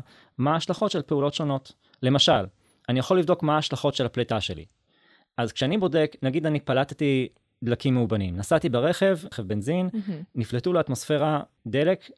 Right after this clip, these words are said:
Speaker 1: שהמקור שלו הוא ממכרות תר-, אה, בעומק האדמה. עכשיו אני שואל את עצמי, אוקיי, מה היה קורה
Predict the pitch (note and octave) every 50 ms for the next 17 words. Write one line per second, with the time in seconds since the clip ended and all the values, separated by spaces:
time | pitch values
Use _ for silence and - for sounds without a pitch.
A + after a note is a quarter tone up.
0 | _ - - - A2+ A2 G#2 - F#3 G#3 G#3+ - - E3 C3+ C3+ C3 B2+ C3 B2+
1 | A#2+ B2+ B2 A#2+ A#2+ A#2 G#2+ _ _ - C3+ B2 - - - B2 C3 C#3+ C#3+ C#3+
2 | _ _ - C#3 C3+ C3+ C3 - - C#3 A#2+ A2 G#2 G#2 A#2 B2+ C3+ C3+ - -
3 | A2 A2 G2+ G#2+ G#2 G2 E2 - - - - G3+ G#3+ A3 G#3 - A3 G3+ D#3+ F3
4 | - - F3+ E3 D3+ - C#3+ C#3 - D3 A#2 A#2+ C#3+ F3+ G#3 A3+ F#3+ - - D#3+
5 | C3+ C3+ D3 D#3+